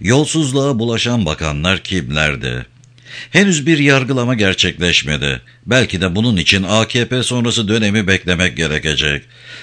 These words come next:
Ancak kesinlikle şu söylenebilir ki bakanlık süresi boyunca adı akçeli işlerde en çok anılan isim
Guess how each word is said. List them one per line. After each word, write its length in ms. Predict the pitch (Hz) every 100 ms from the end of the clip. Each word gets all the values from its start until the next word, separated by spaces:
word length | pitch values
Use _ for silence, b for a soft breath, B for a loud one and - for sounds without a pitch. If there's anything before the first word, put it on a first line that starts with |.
| B
Ancak 400 | - 180 180 175
kesinlikle 560 | - 156 156 165 170 160
şu 160 | - 156
söylenebilir 800 | 147 147 131 135 110 113 135
ki 180 | 104 107
bakanlık 480 | 110 113 117 101 139
süresi 400 | - 110 95 131
boyunca 500 | 82 76 73 80 92
adı 260 | 107 131 -
akçeli 460 | 127 - 123 135
işlerde 480 | 127 82 87 78 87
en 280 | - 143 156
çok 220 | 123 90
anılan 360 | 98 82 87 101
isim 380 | 80 92 90